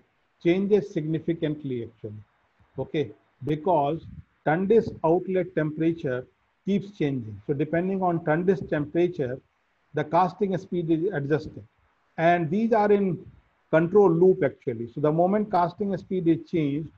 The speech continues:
the opening of Tundish is changed, and the opening of ladle is changed. These are in closed control loop actually. Okay, so these three things should be thought together when we are talking about quality. And many times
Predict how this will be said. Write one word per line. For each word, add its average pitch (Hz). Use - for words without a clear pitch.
the 147
opening 160
of 196
Tundish 185
is -
changed, 135
and 165
the 170
opening 170
of 165
ladle 151
is 123
changed. 120
These 185
are 185
in 180
closed 190
control 156
loop 131
actually. -
Okay, 170
so 196
these 202
three 226
things 202
should 190
be 180
thought 165
together 156
when 156
we 160
are 151
talking 143
about 127
quality. 117
And 165
many 180
times 185